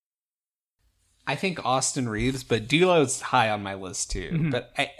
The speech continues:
Speaker 1: and maybe Austin Reaves is, is a, is a cop-out answer, but I think, you know, notwithstanding what I've said about Rui and how excited I am and why I think, I think he's gonna be the most improved, I think in terms of who's most critical to our success, like,
Speaker 2: Mm.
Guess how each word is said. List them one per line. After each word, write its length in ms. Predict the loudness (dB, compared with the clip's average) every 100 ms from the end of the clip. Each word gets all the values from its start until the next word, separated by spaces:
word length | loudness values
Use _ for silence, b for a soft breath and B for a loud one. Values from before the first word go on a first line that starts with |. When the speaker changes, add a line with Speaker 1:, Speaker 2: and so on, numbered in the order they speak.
| -6
Speaker 1:
and 100 | 0
maybe 200 | 2 6
Austin 320 | 6 6 4 -2
Reaves 260 | -4 -4
is, 260 | 0 0 0
is 140 | -6 -6
a, 60 | -8 -8
is 100 | -8
a 60 |
cop-out 480 | -6 -6 -2 -2 0
answer, 400 | -2 -4 -4 -4
but 300 | 0 -2 0
I 60 | -2
think, 440 | -2 -4 -4 -16 b b b _
you 120 | -2
know, 220 | -2 -4 -10
notwithstanding 1000 | -8 -2 -2 -2 -2 -2 0 -2 -4 -4
what 100 | -2
I've 140 | -2 -2
said 160 | -4
about 240 | -2 -4 -4
Rui 280 | -6 -4
and 80 | -6
how 140 | -8 -8
excited 420 | -6 -4 -4 -4
I 100 | -6
am 260 | -6 -10
and 160 | -10 -8
why 160 | -6 -4
I 60 |
think, 180 | -6 -12
I 60 | -10
think 200 | -10 -10
he's 140 | -10
gonna 140 | -10 -10
be 80 | -10
the 80 |
most 300 | -10 -10 -10
improved, 560 | -12 -14 -10 -10 -10 -10
I 140 | -8 -6
think 200 | -4 -6
in 120 | -6
terms 400 | -6 -6 -4 -4
of 320 | -4 -6 -16 -6
who's 220 | -6 -4
most 280 | -4 -6 -8
critical 460 | -8 -8 -6 -8
to 160 | -6 -8
our 120 | -8
success, 640 | -8 -10 -8 -6 -4 -4 -6
like, 220 | -6 -4
Speaker 2:
Mm. 240 | -4 -4